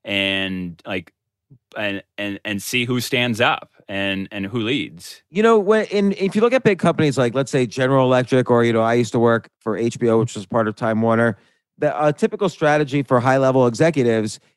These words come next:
Speaker 2: is you move them around to many divisions. So somebody works, like, at H B O, like, the main guy maybe will work at Warner Music for a while.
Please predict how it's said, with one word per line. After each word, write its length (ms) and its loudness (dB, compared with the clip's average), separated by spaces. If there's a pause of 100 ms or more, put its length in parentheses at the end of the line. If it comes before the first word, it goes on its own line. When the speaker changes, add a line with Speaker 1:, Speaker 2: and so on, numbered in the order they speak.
(100)
Speaker 2:
is 200 4
you 80 8
move 240 6
them 160 4
around 320 2
to 80 -2
many 240 0
divisions. 600 -4 (260)
So 360 2
somebody 440 2
works, 400 -2 (200)
like, 120 -2
at 80 4
H 280 0
B 140 4
O, 120 6
like, 160 0
the 80 -4
main 240 0
guy 260 2
maybe 240 0
will 200 4
work 160 2
at 100 0
Warner 280 4
Music 320 4
for 120 4
a 60 4
while. 460 2